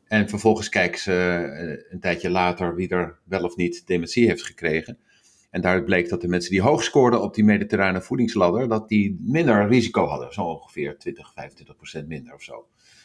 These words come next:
Eh, en dat, dat, dat publiceren ze dan. En dat is dan nieuws.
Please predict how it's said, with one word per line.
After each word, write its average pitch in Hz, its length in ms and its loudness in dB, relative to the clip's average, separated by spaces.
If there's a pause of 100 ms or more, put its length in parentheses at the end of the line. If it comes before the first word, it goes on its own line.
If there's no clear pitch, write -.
(460)
Eh, 90 380 -2
en 123 60 4
dat, 139 260 2
dat, 120 360 0
dat 131 220 2
publiceren 127 520 4
ze 98 60 -6
dan. 98 180 0
En 143 80 0
dat 170 160 8
is 131 120 4
dan 92 180 2
nieuws. 131 480 4